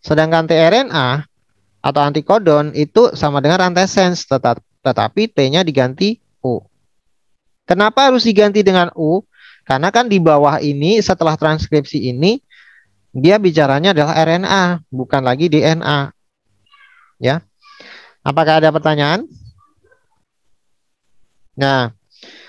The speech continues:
kalau nggak ada, sekarang kalau kalian suruh mengisi ini harusnya udah bisa dong. Ya. Jadi kalau kita lihat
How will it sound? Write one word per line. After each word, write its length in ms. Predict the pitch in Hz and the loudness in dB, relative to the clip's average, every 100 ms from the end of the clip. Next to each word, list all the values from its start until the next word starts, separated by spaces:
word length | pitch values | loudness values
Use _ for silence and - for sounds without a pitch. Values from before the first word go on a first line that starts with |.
| _ | _
kalau 240 | _ 139 147 | _ -2 2
nggak 140 | 147 147 | 2 4
ada, 100 | 190 226 185 | 2 2 -2
sekarang 480 | 165 165 185 214 - _ _ _ _ - - - _ _ - - | -2 0 0 -2 -8 _ _ _ _ -20 -20 -20 _ _ -20 -8
kalau 320 | - 143 156 151 | -2 0 0 -2
kalian 400 | - 156 180 233 | -2 0 2 2
suruh 320 | 196 196 185 | 2 2 2
mengisi 480 | 147 165 170 165 156 | 0 0 2 4 4
ini 140 | 202 | 4
harusnya 320 | 170 147 190 | 4 2 0
udah 140 | 180 143 | 2 2
bisa 240 | 156 160 | 2 0
dong. 240 | 139 123 131 - - - - - - - _ _ _ _ _ _ _ _ _ _ _ _ _ _ | 0 0 -2 -12 -20 -20 -20 -20 -20 -20 _ _ _ _ _ _ _ _ _ _ _ _ _ _
Ya. 400 | - 117 120 175 208 _ _ - - - _ _ | -6 -2 0 0 -4 _ _ -20 -20 -20 _ _
Jadi 400 | 139 147 214 247 | 0 2 2 0
kalau 480 | _ 214 202 208 208 190 | _ 2 4 4 2 0
kita 500 | - 269 - 262 247 | -4 -4 0 2 2
lihat 400 | 220 190 175 | 2 2 2